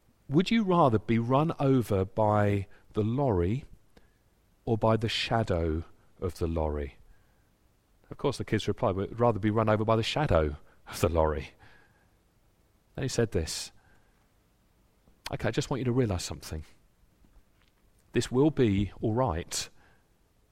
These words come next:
It will be all right. You see, Jesus was hit by the lorry,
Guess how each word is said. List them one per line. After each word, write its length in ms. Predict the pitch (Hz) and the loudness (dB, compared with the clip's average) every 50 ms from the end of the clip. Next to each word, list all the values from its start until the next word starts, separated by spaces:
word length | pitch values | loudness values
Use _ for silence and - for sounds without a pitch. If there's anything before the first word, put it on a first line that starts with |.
| _ _ _ _ _ _ _ _ _ _ _ _ _ | _ _ _ _ _ _ _ _ _ _ _ _ _
It 200 | - 123 123 - | 4 4 4 4
will 320 | 120 123 151 135 190 160 | 2 0 4 8 8 6
be 200 | 139 - 165 147 | 8 6 6 6
all 140 | 117 101 107 | 6 6 4
right. 400 | 117 131 123 87 85 82 90 - - - _ _ _ _ _ _ _ _ _ _ _ _ _ _ _ _ - | 4 4 4 4 2 0 -2 -8 -14 -20 _ _ _ _ _ _ _ _ _ _ _ _ _ _ _ _ -6
You 100 | - 123 | -4 0
see, 320 | - 139 127 123 117 - - - - - - - _ _ _ _ _ _ - _ | 4 4 4 4 2 -2 -8 -18 -20 -20 -20 -20 _ _ _ _ _ _ -14 _
Jesus 840 | - 143 147 151 151 - - 95 82 - - - - - - - - - _ _ _ _ _ | -2 2 2 2 2 2 0 -2 -2 -2 -4 -4 -4 -6 -10 -12 -16 -20 _ _ _ _ _
was 180 | _ - 104 - | _ -6 -6 -6
hit 380 | - - - 139 - - - | -8 -4 -4 -4 -4 -4 -2
by 160 | - 113 110 110 | -2 0 0 2
the 120 | 110 104 | 0 0
lorry, 440 | 104 101 92 87 82 80 85 82 | 0 0 0 0 0 -2 -4 -6